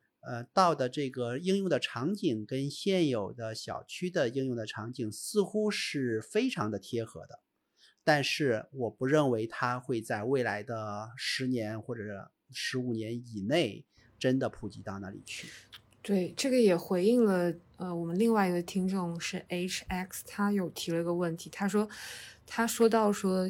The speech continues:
Speaker 2: 呃，如果道的运行都靠链上写好的代码自动运行的话，那如果出现了一些意外情况怎么办？他指的是外部环境而非组织内部的意外情况。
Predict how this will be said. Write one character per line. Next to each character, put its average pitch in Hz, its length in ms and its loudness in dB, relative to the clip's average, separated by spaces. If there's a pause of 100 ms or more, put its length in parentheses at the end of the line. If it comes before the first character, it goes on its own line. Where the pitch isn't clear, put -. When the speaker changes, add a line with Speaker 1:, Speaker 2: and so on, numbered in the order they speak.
(120)
Speaker 2:
呃， 165 280 -4
如 165 160 -2
果 208 160 8
道 254 260 6
的 185 100 4
运 202 240 6
行 160 360 0
都 180 120 4
靠 185 260 0
链 202 220 4
上 190 200 0
写 - 180 -2
好 214 180 4
的 165 80 6
代 175 200 0
码 160 120 0
自 165 160 -4
动 165 200 0
运 165 100 -2
行 - 220 -6
的 160 60 -8
话， 151 200 -8 (280)
那 180 120 4
如 160 180 2
果 170 240 8
出 - 240 -2
现 175 220 2
了 165 80 0
一 170 40 0
些 175 200 -2
意 185 100 0
外 175 140 2
情 - 240 -4
况 202 260 0
怎 175 80 -8
么 - 140 -8
办？ - 240 -4 (300)
他 202 120 2
指 175 140 2
的 151 140 4
是 175 320 0 (160)
外 208 160 6
部 185 120 6
环 156 240 0
境 180 220 0
而 156 100 2
非 180 220 2
组 165 220 -2
织 180 160 0
内 233 260 6
部 175 220 0
的 135 240 -4
意 160 120 -2
外 151 200 0
情 - 200 -8
况。 - 280 -8